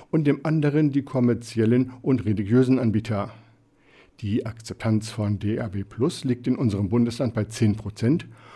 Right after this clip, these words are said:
obwohl schon kombinierte U-K-W-D A B Plus Empfänger für unter fünfzig Euro zu haben sind.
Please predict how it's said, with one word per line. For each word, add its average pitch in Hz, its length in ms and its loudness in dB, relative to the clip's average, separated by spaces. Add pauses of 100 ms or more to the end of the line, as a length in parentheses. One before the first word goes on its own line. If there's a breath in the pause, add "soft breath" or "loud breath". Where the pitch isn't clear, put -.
(280 loud breath)
obwohl 151 320 6
schon 143 200 0
kombinierte 127 540 4
U-K-W-D 123 640 2
A 117 40 0
B 101 120 0
Plus 120 260 -4
Empfänger 131 500 2
für - 160 -4
unter 107 340 -2
fünfzig - 460 -6
Euro 113 260 4
zu 113 180 -2
haben 104 220 0
sind. 107 320 -8